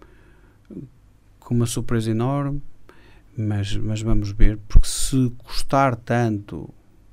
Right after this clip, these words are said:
como foi este, e estamos a falar com, com, com o Marão passa por quarenta ou cinquenta milhões de euros, se for para passar, é, o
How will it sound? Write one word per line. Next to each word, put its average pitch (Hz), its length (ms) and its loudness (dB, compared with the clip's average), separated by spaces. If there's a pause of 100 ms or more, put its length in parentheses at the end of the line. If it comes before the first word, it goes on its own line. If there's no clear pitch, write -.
(320)
como 104 200 -6
foi 107 380 -4
este, - 420 -4 (160)
e - 60 -12
estamos 113 340 -6
a 110 40 -8
falar 104 240 -8
com, 110 280 -8 (160)
com, 107 260 -8 (600)
com - 120 -6
o - 20 2
Marão 113 300 -2
passa 104 360 2 (760)
por - 160 12
quarenta 113 360 2
ou 110 40 -6
cinquenta 113 320 -2
milhões 107 260 -4
de 101 60 -6
euros, 135 320 -8 (840)
se - 320 2
for 175 320 6
para 127 160 -2
passar, 110 500 -2
é, 98 340 -10
o 123 140 -14